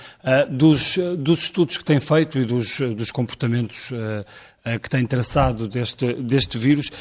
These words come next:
ah, há ou não um risco deste, deste, deste contágio começar a descer no, no território? Quer dizer, eh, começou no norte mais forte, veio depois para Lisboa.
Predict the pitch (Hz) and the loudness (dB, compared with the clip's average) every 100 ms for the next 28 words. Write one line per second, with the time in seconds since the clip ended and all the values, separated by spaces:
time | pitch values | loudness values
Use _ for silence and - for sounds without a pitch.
0 | - - 151 156 151 165 - - 220 - | -16 2 4 6 4 -2 -6 -10 -12 -10
1 | - - 220 226 208 175 160 117 135 147 | -6 2 4 4 4 6 6 6 4 4
2 | - 135 127 143 - 147 131 127 117 117 | 2 -2 0 -2 -2 -2 0 0 -2 -4
3 | 104 - - _ 131 127 127 - 135 127 | -8 -18 -20 _ -2 0 -2 -4 -2 0
4 | 120 117 110 117 113 127 - - 143 120 | -2 -4 -6 -10 -6 -6 -4 0 0 4
5 | 151 147 123 131 143 139 - 139 131 - | 2 4 2 0 0 2 2 0 0 -2
6 | 139 127 131 127 135 131 120 117 147 165 | 0 -2 -2 -2 -4 -4 -4 -2 0 2
7 | 175 175 - - - 117 127 123 - 127 | 0 -4 -16 -20 -4 -2 -2 -4 -6 -4
8 | 120 120 113 - 131 - 143 135 127 131 | -4 -4 -6 -4 0 2 2 2 2 2
9 | 139 135 135 131 127 - 143 139 120 110 | 2 2 0 0 2 2 2 0 0 -4
10 | 127 139 - 139 123 117 123 123 110 131 | 0 0 -2 -6 -6 -4 -4 -2 -2 -2
11 | 135 | -2